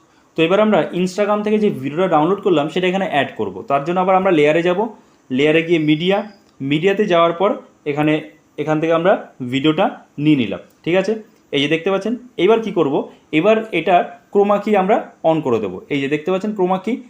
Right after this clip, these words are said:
এই chroma key-তে ক্লিক করলাম। ক্লিক করার পর এটা এনেবল করে দিলাম। এনেবল কর-, করার পরে এটা আমাদের একটু অ্যাডজাস্ট করে নিতে হবে। যেমন অ্যাডজাস্ট করলাম,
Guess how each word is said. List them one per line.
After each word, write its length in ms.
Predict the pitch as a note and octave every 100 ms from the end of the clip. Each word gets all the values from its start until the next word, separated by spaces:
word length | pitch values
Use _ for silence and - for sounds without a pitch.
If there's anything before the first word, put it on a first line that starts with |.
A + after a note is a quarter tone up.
| _
এই 120 | D3 D3
chroma 240 | E3 F#3
key-তে 200 | G3 G#3
ক্লিক 260 | G3 B2+ -
করলাম। 260 | G#2 F#2 - _ _ _
ক্লিক 200 | F3 F3+
করার 160 | G#3 G3+
পর 160 | A3+
এটা 180 | A3 F3
এনেবল 400 | F#3 E3 E3+ D#3
করে 160 | B2+ G#2+
দিলাম। 220 | G2 F#2 - _ -
এনেবল 340 | D#3 G3+ A3
কর-, 220 | A3 G3 F3+
করার 300 | E3+ E3 D3
পরে 240 | D3 G#3+ - _ -
এটা 240 | D#3 F#3+
আমাদের 360 | G#3 D#3+ D#3+ F3+
একটু 240 | F3+ A3 -
অ্যাডজাস্ট 420 | D#3+ D3+ D3+ D3
করে 160 | B2
নিতে 200 | G#2+ G#2+
হবে। 200 | G#2 F#2 F#2 _ _ _ _ _ _ _ _ _ _ _ _ _ _ _ -
যেমন 140 | C#3+
অ্যাডজাস্ট 380 | D#3+ D#3 G3+ G3+
করলাম, 380 | G3+ A3 C#4+